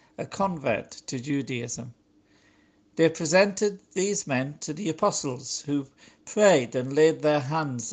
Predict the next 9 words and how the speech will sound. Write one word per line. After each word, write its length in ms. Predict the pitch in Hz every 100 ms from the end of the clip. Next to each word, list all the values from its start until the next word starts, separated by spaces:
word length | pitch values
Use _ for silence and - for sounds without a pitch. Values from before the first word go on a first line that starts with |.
| -
on 320 | 143 139 127
them. 260 | 120 107 113 _ _ _ _ _ _ _ _ -
And 180 | 120 123
so 240 | 165 160
the 120 | 151
word 300 | 120 156 160
of 120 | 151 -
God 200 | 151 147
spread. 540 | - - 123 107